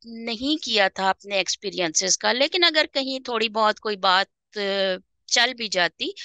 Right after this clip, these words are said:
तो अक्सर लोग मेरी बात को समझने से कासिर होते थे। रितु से जब मेरी पहली दफा ही बात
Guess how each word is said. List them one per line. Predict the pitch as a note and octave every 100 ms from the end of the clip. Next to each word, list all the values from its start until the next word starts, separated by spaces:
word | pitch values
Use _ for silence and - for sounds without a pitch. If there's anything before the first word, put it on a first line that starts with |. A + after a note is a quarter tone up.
| - - _
तो | -
अक्सर | B3+ - C#4
लोग | B3+ G#3+ G#3 G#3 _ -
मेरी | G#3+ G#3 G3+
बात | F#3+ F3 -
को |
समझने | F#3 G#3 F3+ D#3+ F3
से | F#3 F4 - _ _ -
कासिर | F#3 - F3+
होते | F3 D#3+ - -
थे। | F3 - - - - - - - -
रितु | D4 - F4+ - -
से | - E4
जब | C#4+
मेरी | C#4 C#4+ C#4
पहली | C4+ A#3+ C4+ E4+
दफा | D#4 C#4
ही | A#3+ A#3
बात | G3 F#3+